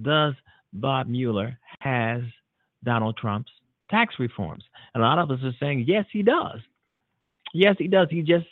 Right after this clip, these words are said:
hasn't, <clears throat> excuse me, he just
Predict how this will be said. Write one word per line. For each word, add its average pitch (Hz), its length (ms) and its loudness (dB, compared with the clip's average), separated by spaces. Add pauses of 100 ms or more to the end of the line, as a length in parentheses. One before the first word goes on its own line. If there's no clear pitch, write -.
hasn't, 160 400 -2 (720)
<clears throat> - 260 -10
excuse 156 460 0
me, 117 160 0 (920)
he 147 220 2
just 151 300 0